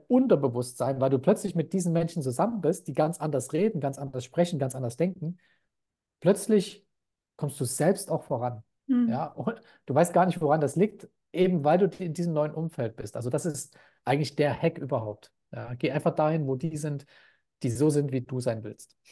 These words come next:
Speaker 1: <laughs> Easy.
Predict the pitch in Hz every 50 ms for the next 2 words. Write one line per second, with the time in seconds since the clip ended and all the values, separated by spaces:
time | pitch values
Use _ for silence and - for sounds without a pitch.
0 | - _ _ _ _ _ _ _ - 131 - - - _ - - _ _ _ _
1 | _ _ _ _ _ _ _ _ - - - - _ _ _ _ _ - - 147
2 | 127 117 123 123